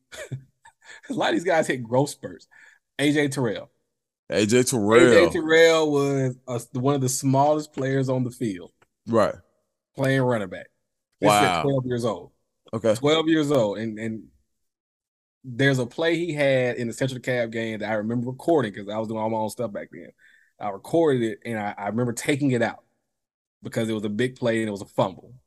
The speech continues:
Speaker 1: during this
Speaker 2: Mm-hmm.
Speaker 1: particular game.
Speaker 2: Okay.
Speaker 1: And I took it out, and I'm so glad I took it out because I didn't wanna kill his confidence. You know what I'm saying? Because, you know, you still, when you work with kids, you gotta be conscious of all those kind of things. And, uh, not say I had nothing to do, I was just telling the story.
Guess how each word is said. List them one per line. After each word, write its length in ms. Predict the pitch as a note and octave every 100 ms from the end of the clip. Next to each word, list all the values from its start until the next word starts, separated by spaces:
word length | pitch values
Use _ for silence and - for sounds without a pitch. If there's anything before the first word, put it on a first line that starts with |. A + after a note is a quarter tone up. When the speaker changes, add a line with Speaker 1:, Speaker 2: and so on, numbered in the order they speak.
| A#2
Speaker 1:
during 320 | G#2+ A#2 B2+
this 160 | C3 C#3
Speaker 2:
Mm-hmm. 20 |
Speaker 1:
particular 460 | _ - C#3 B2 A2+
game. 320 | G#2+ E2 - _ _ _ _ _ - A#2+
Speaker 2:
Okay. 260 | A#2 G2+ A2+
Speaker 1:
And 140 | A2 - _ _ -
I 100 | G2+
took 240 | - D#3 D3
it 100 | C3+
out, 140 | B2+
and 80 | G#2+
I'm 100 | G#2
so 280 | - C3+ C3
glad 200 | A#2+ A2+
I 40 |
took 240 | A2 - G#2+
it 60 | G2
out 240 | F#2+ - _ _ _ _ -
because 180 | G#2+ A#2
I 60 |
didn't 180 | A2 B2+
wanna 140 | A#2 G#2+
kill 160 | A#2+
his 80 | G2
confidence. 500 | G2 E2 E2+ - _ _ _ -
You 80 | A#2
know 40 |
what 40 | A2+
I'm 40 |
saying? 300 | A#2 A#2+ A2 -
Because, 400 | - G2+ A2+ G#2+
you 60 | A#2
know, 60 | A2+
you 60 |
still, 220 | G#2+ C#3+ B2+
when 140 | A#2
you 40 | A#2+
work 120 | C#3+
with 120 | A2
kids, 260 | - G#2 G2
you 60 |
gotta 180 | A2+ G#2+
be 80 | G2+
conscious 380 | - G2+ G2+ G2
of 80 |
all 120 | F#2+ F#2
those 120 | F#2+
kind 160 | G2
of 60 | F2
things. 340 | F#2 F2+ - _ _ _ _ _ -
And, 380 | A#2+ B2 A#2+ A2
uh, 340 | A2 G#2+ G2+ G2 _ _ _ _ _ - -
not 140 | C3+
say 120 | A#2
I 40 | G2
had 160 | G2+
nothing 160 | G2 G2
to 60 | G2
do, 100 | F#2
I 40 |
was 80 | A2
just 120 | -
telling 140 | A2+
the 40 | F2+
story. 280 | B2+ F#2+